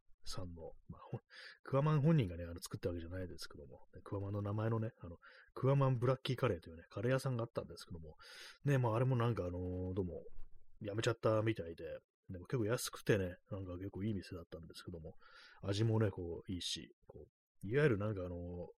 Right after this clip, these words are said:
最近流行りのスパイスとかがなんかすごく効いてる、インドとかね、なんかそういう感じのカレーじゃなくって、ヨーロッパ風なのかな？あれはなんかちょっと甘みのね、強いカレーで、黒いんですね、ブラッキーという名前の通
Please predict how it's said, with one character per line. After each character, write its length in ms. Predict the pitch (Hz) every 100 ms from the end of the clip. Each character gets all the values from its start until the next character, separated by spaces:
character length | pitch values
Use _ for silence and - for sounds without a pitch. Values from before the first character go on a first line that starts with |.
| _
最 220 | - 127
近 140 | 123 117
流 60 |
行 60 | 113
り 100 | 101
の 100 | 95
ス 120 | -
パ 140 | - 156
イ 60 |
ス 60 | -
と 120 | 131
か 100 | 131
が 100 | 131
な 80 | 113
ん 60 |
か 60 | 101
す 80 | 110
ご 60 |
く 40 | -
効 200 | - 104
い 40 |
て 100 | 104
る、 160 | 98 90 - - - -
イ 120 | 127
ン 40 | 139
ド 100 | 92
と 120 | 87
か 100 | 85
ね、 160 | 98
な 80 | 92
ん 60 | 87
か 80 | 85
そ 120 | 104
う 40 |
い 20 |
う 20 | 104
感 140 | 104
じ 80 | 101
の 60 | 101
カ 140 | -
レ 200 | 107 107
ー 20 |
じ 100 | 107
ゃ 20 | 117
な 100 | 123
く 100 | -
っ 20 | -
て、 220 | - 139 - _ _ _ _ 98
ヨ 140 | 104 143
ー 20 |
ロ 60 | 165
ッ 20 |
パ 120 | -
風 100 | 139
な 100 | 151
の 80 | 113
か 100 | -
な？ 80 | 95
あ 40 | 95
れ 40 |
は 60 | 90
な 60 |
ん 20 | 95
か 60 | -
ち 60 |
ょ 20 |
っ 40 | 113
と 40 |
甘 160 | 123 170
み 140 | 180
の 160 | 175 165 _
ね、 120 | 165 139
強 240 | - 110
い 20 | 101
カ 180 | -
レ 140 | 92 92
ー 40 |
で、 140 | 92 - - - - _
黒 220 | - 185
い 40 | 123
ん 40 |
で 80 | -
す 100 | 113
ね、 40 |
ブ 120 | 95
ラ 80 | 104
ッ 20 | 104
キ 80 | 90
ー 40 |
と 60 | 90
い 40 |
う 40 | 90
名 100 | 90
前 160 | 92 92
の 80 |
通 120 | 90